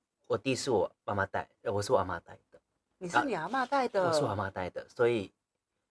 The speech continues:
Speaker 1: 然后因为两个家其实应该说阿嬷家，阿嬷是我爸爸的妈妈，阿嬷跟
Speaker 2: 嗯。
Speaker 1: 我妈妈他们家不远，离不远，可能骑车就是五到十分钟的路程，但是我就是阿嬷带。我到幼稚园之前，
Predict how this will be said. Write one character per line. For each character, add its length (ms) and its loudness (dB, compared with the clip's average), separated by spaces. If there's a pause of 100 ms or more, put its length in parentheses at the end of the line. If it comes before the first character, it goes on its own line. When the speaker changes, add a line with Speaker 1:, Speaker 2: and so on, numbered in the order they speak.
(480)
Speaker 1:
然 140 4
后 380 6
因 80 0
为 40 4
两 140 6
个 80 2
家 160 8
其 180 0
实 200 -6
应 180 -6
该 100 8
说 280 6 (220)
阿 100 2
嬷 180 6
家， 340 2 (280)
阿 80 -8
嬷 120 0
是 140 -6
我 80 0
爸 140 2
爸 100 -2
的 80 -12
妈 100 -12
妈， 140 -12 (120)
阿 100 0
嬷 120 8
跟 360 2 (720)
Speaker 2:
嗯。 200 -6 (140)
Speaker 1:
我 80 -4
妈 140 2
妈 120 0 (160)
他 120 -10
们 160 -4
家 200 -4 (380)
不 140 0
远， 220 0
离 140 -2
不 180 -6
远， 180 -2 (100)
可 80 -8
能 300 -2
骑 160 -6
车 160 0
就 80 -6
是 80 -6
五 120 -4
到 140 4
十 140 -8
分 100 -8
钟 180 -6 (220)
的 80 -6
路 220 -6
程， 120 -16 (280)
但 120 0
是 60 -2
我 140 0
就 100 -8
是 140 -10
阿 120 -4
嬷 140 -6
带。 220 -8 (1600)
我 80 2
到 320 12
幼 140 8
稚 80 6
园 100 8
之 120 -2
前， 360 -2